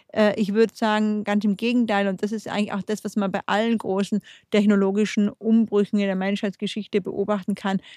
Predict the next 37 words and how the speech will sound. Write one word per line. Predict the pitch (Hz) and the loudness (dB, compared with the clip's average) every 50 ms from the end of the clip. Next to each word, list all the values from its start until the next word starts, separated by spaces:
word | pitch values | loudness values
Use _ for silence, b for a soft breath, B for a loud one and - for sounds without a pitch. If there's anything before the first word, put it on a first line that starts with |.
| B B B | B B B
Es | - 190 - - - | -2 -2 -2 -4 -4
war | 190 196 190 196 208 226 | 0 0 2 4 4 4
notwendig | 226 226 226 233 233 - 233 226 220 220 220 202 | 4 4 2 2 0 2 2 2 4 4 4 2
und | 202 196 | 2 0
es | 196 185 | 0 0
ist | 208 214 202 | -2 -2 -2
auch | 214 196 | -2 0
jetzt | 196 190 196 220 - - - | 0 0 0 -2 -4 -4 -6
notwendig, | 196 185 190 190 - - 208 208 220 - - 202 202 202 208 208 - B B B B | -4 -2 -2 -2 0 0 -2 -2 -2 -2 2 2 4 4 4 2 0 B B B B
dass | - 190 - 196 | -4 -2 0 2
wir | 208 214 190 | 2 4 4
Wertedebatten | 180 196 185 190 214 214 - 226 214 202 196 - _ _ _ _ _ - 233 196 - 196 190 190 - 220 196 | 4 2 4 4 2 2 2 4 4 4 2 0 _ _ _ _ _ 2 2 2 4 2 0 0 2 0 0
führen, | - - 208 202 190 190 185 | 0 0 0 0 2 2 2
dass | 190 175 190 | 0 0 2
wir | 196 208 - | 2 2 4
eben | 202 208 202 202 - - | 4 4 2 2 -2 -4
über | - - 233 196 226 - | -4 -2 0 0 0 0
unsere | - 214 208 196 220 202 196 | 0 2 2 2 2 0 0
Wertvorstellungen | 180 180 185 208 214 - - 214 214 202 - 214 196 196 196 190 196 - b b b - | 0 0 -2 -2 -4 -4 -4 -4 -2 -2 -2 -4 -2 -2 -2 -2 -4 -4 b b b -4
nachdenken | 202 196 185 196 240 247 233 - 214 214 208 208 208 | 0 0 2 2 2 0 -2 -2 0 2 2 2 2
und | 185 185 196 190 - | 2 0 -2 -2 -2
sagen, | - 190 196 196 190 | 0 -2 -2 -2 -2
okay, | 196 - - 240 226 220 B B B B B | -4 -4 0 0 2 0 B B B B B
was | - 202 220 - 226 | -2 0 0 0 -2
ist | - - | -4 -4
tragfähig | - 190 190 190 185 - 247 - - - 214 208 226 233 226 | -2 0 0 2 2 0 0 -2 -2 2 4 4 4 4 4
und | 214 208 196 | 2 0 0
was | 196 208 | -2 -2
ist | 208 208 214 | -4 -2 -2
uns | 214 196 165 185 | -2 -2 -2 -2
wichtig, | 180 240 247 - - - 208 185 | -2 -4 -4 -4 -4 -6 -4 -4
was | 196 190 196 | -4 -4 -2
wollen | 202 202 196 | -2 0 0
wir | 196 196 190 b b b b b b | 2 0 0 b b b b b b
weiter | - - 180 180 196 220 208 233 | -6 -2 0 0 0 0 -2 -2
behalten | 220 233 233 220 226 214 220 233 254 - 262 254 262 254 B B B B | -2 -2 0 0 0 0 0 0 -2 0 0 -2 -2 -2 B B B B
und, | B 226 233 226 226 233 226 226 226 226 226 208 | B 2 4 4 6 6 6 6 6 4 4 2